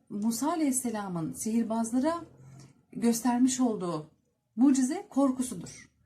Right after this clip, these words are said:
İnsanlara göstermiş olduğu mucize ise kendi asasının o yılan suretlerini yutmasıdır. Musa Aleyhisselam'ın asası onların gözünde yılan olarak kalmaya devam etti.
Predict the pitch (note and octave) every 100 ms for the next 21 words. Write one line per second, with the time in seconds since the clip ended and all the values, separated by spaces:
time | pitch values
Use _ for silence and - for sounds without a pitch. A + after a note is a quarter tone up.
0 | _ _ _ _ A#3 A#3+ C4+ C4+ D#4 E4
1 | D4 - A#3+ G#3+ - G#3 F#3+ F#3 A3+ C#4
2 | A#3+ G3+ F#3 - G4 G#4 _ - B3+ C4+
3 | D4+ C#4 C4 A3+ G#3 B3 D#4 B3 B3+ B3+
4 | D4 C4 B3+ A3 G#3+ A#3 D#4 D4+ - A3+
5 | - D3+ B2+ - B3+ - D#4+ F4 E4 -
6 | A#3+ G#3+ G3+ - C#4+ C#4 B3 - - C4
7 | C#4+ C#4 A#3 C4 B3+ A#3+ A#3 F4+ - _
8 | _ A#3 C4+ D#4+ B3+ G#3 F#3 F#3 B3+ A#3+
9 | C4+ D#4+ C4+ A#3+ F#3 C3 - B2